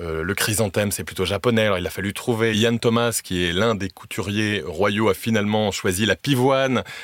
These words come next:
Donc, euh, la reine, euh, était merveilleuse, selon, euh, les Chinois, euh, dans une robe, euh, reprenant ce thème de la pivoine. Euh, plus récemment, euh, en Malaisie, euh, Kate porte une robe aux hibiscus. Donc, ça, c'est assez facile.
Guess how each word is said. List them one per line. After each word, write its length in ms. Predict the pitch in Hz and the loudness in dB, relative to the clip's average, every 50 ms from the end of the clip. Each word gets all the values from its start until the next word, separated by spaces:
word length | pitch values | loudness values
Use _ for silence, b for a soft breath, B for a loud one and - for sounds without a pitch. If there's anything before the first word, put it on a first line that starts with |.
| B B B | B B B
Donc, 240 | 92 90 87 - - | -8 -8 -6 -6 -4
euh, 40 | 85 | -4
la 120 | 92 98 | -4 -4
reine, 500 | 95 98 107 110 110 110 95 90 90 82 B B B B B B | -2 0 0 2 2 2 0 0 -2 -2 B B B B B B
euh, 200 | - 90 82 82 - | -6 -4 -4 -6 -6
était 220 | - - - 95 | -8 -8 -4 -2
merveilleuse, 960 | 92 101 117 113 107 107 120 127 120 123 135 143 143 139 127 107 92 82 80 | 0 2 2 2 2 2 2 2 4 4 4 4 4 4 4 2 0 -2 -4
selon, 600 | 78 - - - 104 98 101 104 107 104 98 92 85 | -4 -2 0 0 2 2 2 2 4 4 2 2 2
euh, 140 | 85 85 87 | 2 2 2
les 120 | 92 107 | 0 0
Chinois, 640 | - - - 127 123 123 117 117 117 120 117 110 B B B B B - | 0 0 0 2 2 4 4 4 4 2 2 0 B B B B B -6
euh, 80 | 90 92 | -4 -2
dans 180 | 95 101 101 | 0 0 0
une 200 | 90 98 104 101 | 0 0 0 0
robe, 440 | 92 85 95 101 101 101 101 101 92 | 2 2 2 2 4 2 2 2 0
euh, 140 | 90 87 80 - B B B B - | -2 -2 -4 -6 B B B B -8
reprenant 560 | - - 113 - - - 107 104 104 110 101 | -6 -6 -4 -4 -2 0 2 2 2 2 2
ce 160 | - - 107 | 0 -2 -2
thème 440 | - - - 123 113 113 110 104 95 | -2 0 0 2 2 4 2 2 4
de 80 | 92 87 | 2 2
la 120 | 87 85 | 2 0
pivoine. 720 | - - 123 117 117 127 143 151 156 160 160 165 160 139 | -2 -2 -2 2 4 4 4 4 4 2 2 2 2 4
Euh, 140 | 123 117 107 - B B - | 4 4 4 2 B B -12
plus 120 | - - 104 | -6 -4 -2
récemment, 800 | 92 98 - - - 117 117 123 127 127 127 127 123 123 120 107 | -2 0 0 0 2 2 2 2 2 2 2 2 2 2 2 2
euh, 260 | 101 98 98 98 98 - - | 2 2 2 2 0 0 0
en 100 | 98 95 | 0 0
Malaisie, 800 | 92 90 90 104 117 117 110 113 117 117 117 113 117 117 113 B B B B B B | 0 0 2 2 2 2 2 0 0 0 0 0 -2 -2 -4 B B B B B B
euh, 140 | 80 76 76 78 - | -8 -8 -8 -6 -4
Kate 300 | - 107 98 101 95 - _ | 0 0 0 0 0 -4 _
porte 200 | - 95 - - | -10 -10 -8 -6
une 120 | - 98 95 | -4 -4 -2
robe 220 | 82 104 95 90 | 0 0 0 0
aux 40 | 101 | 0
hibiscus. 800 | 101 107 113 123 131 123 - - - 170 165 156 139 - - 127 | 0 0 0 0 0 0 0 0 0 0 0 0 0 0 0 0
Donc, 240 | 123 120 123 117 - B B B B B | 0 0 0 -2 -4 B B B B B
ça, 160 | - 170 165 | -2 -2 0
c'est 140 | - 160 131 | 2 2 2
assez 220 | 120 - - 151 | 2 2 0 2
facile. 560 | - 123 107 - - - 170 175 190 196 175 | 2 2 2 2 0 0 2 2 2 2 0